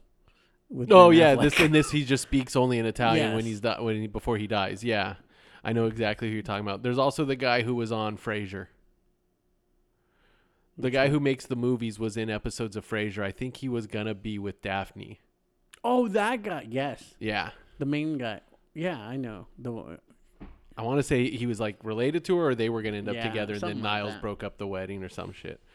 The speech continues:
Speaker 2: like that.
Speaker 1: Jesus.
Speaker 2: <laughs> Um, but yeah,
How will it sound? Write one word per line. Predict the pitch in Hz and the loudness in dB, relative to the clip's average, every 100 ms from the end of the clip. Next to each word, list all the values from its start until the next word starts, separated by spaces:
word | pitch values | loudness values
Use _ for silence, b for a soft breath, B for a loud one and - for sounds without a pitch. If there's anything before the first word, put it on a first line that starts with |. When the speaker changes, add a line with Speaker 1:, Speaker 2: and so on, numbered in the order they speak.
| b b b | b b b
Speaker 2:
like | 101 95 | -12 -10
that. | - - | -8 -6
Speaker 1:
Jesus. | 131 240 285 359 359 339 202 208 196 - - - - 180 | -2 -2 -2 -2 -4 -4 -4 -2 -4 -8 -8 -8 0 4
Speaker 2:
<laughs> | 180 - 156 - 131 - - 143 - - | 6 4 4 2 -2 -6 -12 -10 -4 2
Um, | 151 147 139 123 | 6 6 4 6
but | 170 | 10
yeah, | 233 127 | 10 8